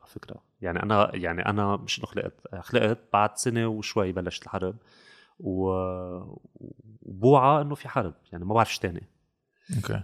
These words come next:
Speaker 1: فإنه كان أوقات تكون في أحاديث بيني وبين أصحابي، يعني، إنه أقول لك بغير بلدان في قواص أو ما في قواص. إنه بالنسبة لي إنه النورمال إنه يكون في قواص، يعني، إنه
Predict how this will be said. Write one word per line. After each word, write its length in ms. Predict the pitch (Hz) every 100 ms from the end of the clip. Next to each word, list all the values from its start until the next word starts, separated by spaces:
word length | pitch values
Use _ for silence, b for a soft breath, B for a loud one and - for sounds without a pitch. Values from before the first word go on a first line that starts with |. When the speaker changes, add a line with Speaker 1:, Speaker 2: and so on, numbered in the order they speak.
| -
Speaker 1:
فإنه 320 | - 113 104
كان 180 | 104 120
أوقات 260 | 123 117 139
تكون 160 | -
في 140 | 123 -
أحاديث 340 | - 101 117
بيني 240 | - 107 101
وبين 160 | 92
أصحابي، 420 | 95 - 98 98
يعني، 220 | 92 85 87
إنه 100 | 90
أقول 220 | - 123
لك 100 | 131
بغير 320 | 101 92 110
بلدان 340 | 113 92 101 101
في 220 | - 113
قواص 300 | 107 139 -
أو 160 | 107 98
ما 100 | 101
في 140 | -
قواص. 460 | - 95 92 - - -
إنه 100 | 98
بالنسبة 440 | 87 - - - -
لي 120 | 127
إنه 100 | 120
النورمال 560 | 113 117 120 131 143
إنه 100 | 139
يكون 140 | 139 147
في 140 | -
قواص، 380 | 135 151 143 -
يعني، 160 | 90 90
إنه 320 | 90 92